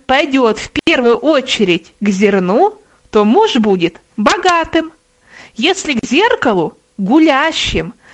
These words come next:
Если к глине — бедным. А если к воде, то пьяница.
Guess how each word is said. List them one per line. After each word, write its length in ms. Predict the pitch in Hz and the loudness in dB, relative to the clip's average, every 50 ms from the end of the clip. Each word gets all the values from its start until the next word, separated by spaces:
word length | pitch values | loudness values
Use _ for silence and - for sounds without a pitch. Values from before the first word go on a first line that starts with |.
| - - - - - | -20 -20 -20 -14 -8
Если 760 | - 196 226 311 349 349 - - - 247 226 190 175 - - _ _ _ _ _ _ | -6 -2 0 0 0 0 -2 -6 -6 -2 0 0 0 -2 -6 _ _ _ _ _ _
к 100 | - 202 | -6 -6
глине — 720 | 190 180 180 214 214 202 220 320 392 415 330 214 190 - - _ _ _ _ - | -4 -2 -2 0 0 0 0 2 2 2 2 0 0 -4 -10 _ _ _ _ -6
бедным. 640 | 226 240 330 349 370 339 320 294 285 302 302 302 - - _ _ - - _ - | -2 0 2 2 2 2 0 0 -2 -2 -2 -4 -8 -14 _ _ -20 -20 _ -6
А 120 | - - | -4 -2
если 380 | 269 302 339 381 370 - - 302 | -2 0 -2 -2 -2 -2 -6 -4
к 80 | 294 285 | -2 0
воде, 360 | 269 277 277 262 294 370 453 508 - - - _ _ _ _ - | 0 0 0 0 0 0 0 0 -2 -6 -12 _ _ _ _ -4
то 100 | 453 453 | -4 -2
пьяница. 880 | 453 302 285 269 233 196 175 175 170 180 - - - - 156 185 | 0 2 2 2 0 0 -2 -2 -4 -6 -6 -8 -10 -10 -10 -10